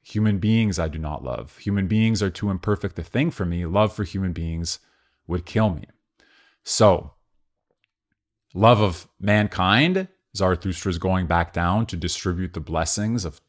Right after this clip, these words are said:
ten years of mountain living.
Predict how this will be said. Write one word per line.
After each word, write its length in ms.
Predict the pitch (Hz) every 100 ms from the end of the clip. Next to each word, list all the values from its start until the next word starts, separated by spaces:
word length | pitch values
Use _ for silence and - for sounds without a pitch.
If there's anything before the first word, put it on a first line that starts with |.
| _
ten 260 | - 90 92
years 320 | 87 90 85
of 340 | 82 82 78 - _ _ _ _ _
mountain 480 | 82 92 98 113 113
living. 400 | 120 131 156 160